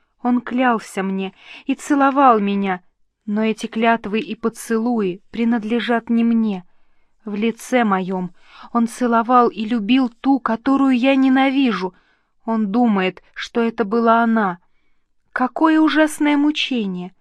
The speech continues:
Пользуясь ее именем, выслушивать клятвы и любовные изъяснения.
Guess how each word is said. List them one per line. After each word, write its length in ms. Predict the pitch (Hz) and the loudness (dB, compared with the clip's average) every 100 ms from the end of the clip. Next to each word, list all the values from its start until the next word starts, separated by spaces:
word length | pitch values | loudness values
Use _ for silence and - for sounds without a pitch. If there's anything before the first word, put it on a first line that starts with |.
| _ _ _ _ _ - | _ _ _ _ _ -4
Пользуясь 720 | 226 214 208 226 214 196 - | 0 0 -2 0 0 0 -4
ее 280 | 226 208 | -2 0
именем, 640 | 220 240 262 208 190 185 - - - 214 | -2 0 0 0 -2 -4 -6 -12 -16 -6
выслушивать 840 | 233 - 247 262 - 233 233 - | -4 -4 -2 -2 -2 -2 -2 -4
клятвы 600 | - 240 247 240 196 208 | -4 0 -2 -2 -2 -2
и 160 | - 226 | -2 -4
любовные 760 | 240 220 247 226 233 233 202 | -2 2 2 2 2 0 -2
изъяснения. 1000 | 233 220 240 - 247 240 208 185 180 | -8 -4 -6 -4 -2 0 0 -4 -6